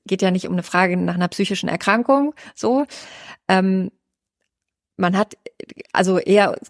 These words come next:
geht's mir darum, das zu normalisieren und zu sagen, dass man sich solche Fragen stellt und da irgendwie noch nicht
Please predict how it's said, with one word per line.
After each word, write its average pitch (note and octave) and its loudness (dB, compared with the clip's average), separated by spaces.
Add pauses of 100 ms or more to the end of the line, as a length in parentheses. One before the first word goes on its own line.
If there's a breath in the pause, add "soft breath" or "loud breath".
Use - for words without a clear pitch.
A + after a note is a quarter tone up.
geht's G3+ 0
mir G#3 0
darum, F#3+ 0
das - -10
zu G3+ -6
normalisieren F#3+ 0
und F#3+ -6
zu F#3 -10
sagen, F#3 0
dass F3+ -8
man F#3+ -4
sich F#3 -4
solche F#3 -4
Fragen G#3 0
stellt G#3 2
und - -8
da F3+ -2
irgendwie F#3 -2
noch F#3+ 0
nicht A#3 2